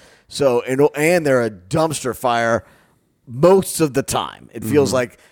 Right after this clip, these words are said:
Speaker 1: they're going through some level of acrimony constantly. Nothing is ever kinda going well or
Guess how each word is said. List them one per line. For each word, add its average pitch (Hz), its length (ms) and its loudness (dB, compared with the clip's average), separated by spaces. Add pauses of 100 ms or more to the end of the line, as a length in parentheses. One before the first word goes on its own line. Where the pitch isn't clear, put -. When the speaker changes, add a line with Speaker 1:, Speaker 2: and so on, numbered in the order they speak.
Speaker 1:
they're 127 140 0
going 143 260 2
through 123 160 -10
some 151 280 -4
level 135 500 0
of 117 80 0
acrimony 101 800 -4 (480)
constantly. 95 880 -6
Nothing 131 360 -2
is 117 140 -2
ever 120 220 0
kinda 123 200 -4
going 117 440 -2
well 107 280 -4
or 95 140 -6